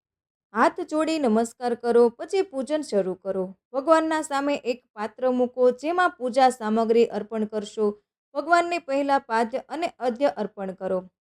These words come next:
અષાઢ માસની યોગિની એકાદશીમાં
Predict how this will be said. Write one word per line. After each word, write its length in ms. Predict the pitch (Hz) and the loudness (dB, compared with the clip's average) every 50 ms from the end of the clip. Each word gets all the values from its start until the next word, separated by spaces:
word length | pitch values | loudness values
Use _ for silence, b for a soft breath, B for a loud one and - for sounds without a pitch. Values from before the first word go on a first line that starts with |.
| _ _ | _ _
અષાઢ 340 | 247 285 - 320 311 302 285 | -10 0 2 4 6 6 4
માસની 460 | 262 277 277 277 269 - 285 277 269 | 4 2 2 2 0 -4 -6 2 6
યોગિની 400 | 240 233 240 233 254 247 247 254 | 6 6 6 6 2 0 0 0
એકાદશીમાં 920 | - - 214 208 233 220 220 208 220 220 214 226 220 220 214 220 214 214 | 0 -2 -4 -4 -2 -2 0 0 0 0 -2 -2 -2 0 0 0 0 -2